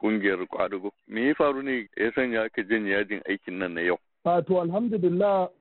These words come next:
Speaker 2: kamar yadda 'yan Najeriya suka sani, dama mun ce musu babu gudu, babu ja da baya. A, za mu ci gaba da fafutukan ayyukansu. To, kuma alhamdulillah, a, mun tsaya kan tsayin dakanmu. Yau maganar da nake da kai, daga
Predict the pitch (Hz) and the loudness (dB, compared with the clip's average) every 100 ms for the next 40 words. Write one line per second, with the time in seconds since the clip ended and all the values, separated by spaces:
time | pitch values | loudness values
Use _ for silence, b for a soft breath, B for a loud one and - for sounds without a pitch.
0 | - 175 170 202 185 190 190 180 151 175 | -6 -4 -2 -4 -2 0 0 0 0 -2
1 | 185 165 180 165 160 139 135 - - 175 | 0 0 -2 2 2 2 -6 -14 -2 0
2 | 233 196 - _ _ 170 196 180 175 170 | 2 2 -2 _ _ 0 2 4 2 2
3 | 170 180 - 175 170 165 170 165 160 - | 0 -4 -2 0 0 -2 -4 -4 -4 -2
4 | 170 165 151 160 151 160 151 139 156 135 | 0 0 0 0 2 2 2 0 -2 -2
5 | 131 156 180 - _ _ 147 143 135 135 | -2 -2 -2 -8 _ _ -4 0 2 2
6 | 180 165 - 165 156 160 147 131 - - | 2 0 -2 0 2 2 2 -2 -6 -6
7 | 147 160 156 160 156 - 147 160 180 180 | -2 0 2 0 -4 -4 2 4 4 2
8 | 156 139 - 147 143 131 143 139 185 185 | -4 -4 -2 2 0 0 -4 0 2 2
9 | 160 180 156 139 139 185 175 - _ - | 0 -4 -4 -2 2 2 0 -8 _ -6
10 | 147 147 175 180 196 185 156 185 175 151 | 2 4 4 4 2 2 0 0 2 2
11 | 135 - 180 170 151 185 214 190 180 160 | 2 2 2 2 2 0 -2 -2 -4 -6
12 | _ _ 131 180 202 170 147 180 180 151 | _ _ 0 2 4 2 0 0 0 0
13 | 165 165 156 120 - 175 175 - - 143 | -2 0 0 0 -2 -2 -4 -10 -2 2
14 | 135 | 2